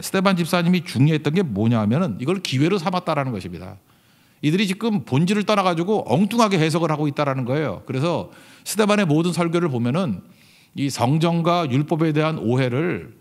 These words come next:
정확한 본질적인 해석을 통해서 되살려주는 그런 기회로 삼았다라는 것입니다. 우리에게도 지금 성전에 대한 개념이 이 혼탁해진 경우가 있고 율법에 대해서도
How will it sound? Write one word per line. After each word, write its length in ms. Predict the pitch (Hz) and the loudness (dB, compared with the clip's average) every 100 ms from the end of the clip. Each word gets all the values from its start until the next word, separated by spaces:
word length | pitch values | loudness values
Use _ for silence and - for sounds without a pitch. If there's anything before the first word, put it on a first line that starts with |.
| _ | _
정확한 840 | - - 175 180 - 185 170 117 - - - | -12 -2 -2 -2 -2 0 2 0 -6 -20 -10
본질적인 540 | - 143 170 160 165 156 | 0 2 2 0 0 0
해석을 400 | 120 131 147 139 | 0 -2 -2 -4
통해서 540 | 139 135 123 196 - - _ _ _ _ - | -4 -4 -4 -4 -6 -20 _ _ _ _ -8
되살려주는 800 | 120 131 165 160 113 135 139 95 - | -2 -2 0 -2 -2 -4 -6 -10 -16
그런 220 | - 139 | -8 -6
기회로 420 | - 123 127 139 127 | -4 -2 -2 -2 -4
삼았다라는 640 | 156 143 135 127 120 110 | -4 -6 -4 -4 -2 -4
것입니다. 400 | 101 92 90 87 _ _ _ | -8 -12 -14 -18 _ _ _
우리에게도 300 | 123 175 208 | -2 0 0
지금 160 | 202 214 | -2 -2
성전에 400 | 127 151 175 175 | 0 0 2 0
대한 140 | 170 | 0
개념이 500 | 139 143 170 175 120 - - _ - | 0 0 0 -2 -4 -10 -20 _ -8
이 100 | 131 | -6
혼탁해진 720 | - 214 208 190 180 151 147 | -4 -6 -4 -4 -2 -2 -2
경우가 320 | 123 120 135 | -2 -2 -2
있고 260 | 120 - 92 | -4 -6 -4
율법에 400 | 131 165 180 175 | -2 0 0 2
대해서도 640 | 165 147 151 190 185 - | 0 -2 -2 -2 -4 -6